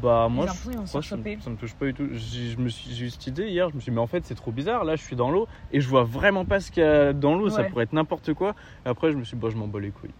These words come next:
Speaker 2: Au pire, il y a des centaines de milliers de personnes qui font la même chose, donc, euh,
Speaker 1: Bah ouais, puis,
Speaker 2: qu'est-ce qu'on s'en
Speaker 1: euh,
Speaker 2: bat les couilles, en fait ?
Speaker 1: je crois l'inconnu me fait pas si peur, hein.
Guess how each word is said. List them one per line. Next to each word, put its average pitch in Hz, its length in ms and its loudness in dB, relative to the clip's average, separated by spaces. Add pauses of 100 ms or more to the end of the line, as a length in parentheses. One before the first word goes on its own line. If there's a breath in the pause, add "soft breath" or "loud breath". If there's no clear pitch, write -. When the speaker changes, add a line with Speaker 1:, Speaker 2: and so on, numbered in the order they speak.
(140)
Speaker 2:
Au 165 140 -6
pire, 208 200 -10
il 196 60 -8
y 175 40 -8
a 160 60 -8
des 160 80 -10
centaines 180 320 -10
de 175 80 -8
milliers 175 180 -10
de 165 40 -12
personnes 170 260 -12
qui 175 100 -16
font 175 100 -14
la 160 80 -10
même 160 160 -12
chose, 175 200 -14
donc, 160 140 -14 (120)
euh, 90 40 -14 (320)
Speaker 1:
Bah 104 320 0
ouais, 117 240 0
puis, - 260 -12
Speaker 2:
qu'est-ce 101 240 0
qu'on 101 100 -2
s'en 101 80 -2
Speaker 1:
euh, 101 100 -2
Speaker 2:
bat 90 60 -4
les - 80 -12
couilles, - 160 -20
en 156 160 -18
fait ? - 100 -18 (160)
Speaker 1:
je - 120 -20
crois 160 200 0
l'inconnu 131 400 -2
me 165 80 -6
fait - 120 -8
pas 127 140 -4
si - 160 -10
peur, 135 240 -2
hein. 120 140 -6